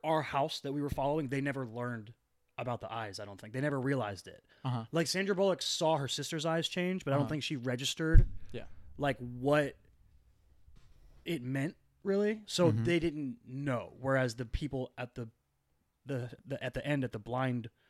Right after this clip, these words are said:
Speaker 1: home, uh, they, they knew that. They had learned it. Obvi-, we don't know how. But
Speaker 2: Right.
Speaker 1: So, yeah, I, I, obviously that's true. I think I would agree with you because we know that. You would let people in, you would check their eyes, and if their eyes are fucked up, you'd be like, "Get the fuck out."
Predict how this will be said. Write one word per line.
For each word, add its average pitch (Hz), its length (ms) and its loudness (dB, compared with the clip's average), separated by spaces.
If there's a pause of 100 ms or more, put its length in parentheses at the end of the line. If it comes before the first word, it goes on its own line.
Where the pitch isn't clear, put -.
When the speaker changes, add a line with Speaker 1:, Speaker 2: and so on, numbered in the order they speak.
(420)
Speaker 1:
home, 107 440 -6 (760)
uh, 107 300 -6 (1120)
they, 135 280 0
they 131 200 0
knew 120 220 0
that. - 240 -14 (180)
They 123 120 -2
had 117 120 -4
learned 101 300 -8
it. - 140 -18 (460)
Obvi-, - 280 -18
we 117 80 -10
don't 101 80 -10
know 87 80 -16
how. 104 180 -14 (160)
But 120 120 -14
Speaker 2:
Right. 104 100 -20 (400)
Speaker 1:
So, - 140 -6
yeah, 123 180 -2
I, 117 220 -2
I, 139 120 -4 (100)
obviously 147 380 2
that's 120 160 -4
true. 131 520 -4
I 120 100 -2
think - 360 -8
I 113 140 -6
would 113 120 -6
agree 107 180 -10
with 117 120 -4
you 123 80 -2
because 110 240 -6
we 104 120 -8
know 85 280 -14
that. 110 260 -6 (120)
You 107 100 -12
would 98 100 -12 (100)
let 110 120 -10
people 104 240 -10
in, 107 80 -8
you 101 60 -8
would 98 60 -14
check 107 160 -8
their 101 120 -8
eyes, 101 380 -6 (420)
and 117 60 -10
if 104 60 -12
their 110 120 -4
eyes 107 120 -4
are 98 40 -12
fucked - 240 -12
up, 101 100 -10
you'd 101 100 -16
be - 40 -18
like, - 160 -20
"Get - 140 -20
the - 60 -20
fuck - 200 -20
out." - 100 -20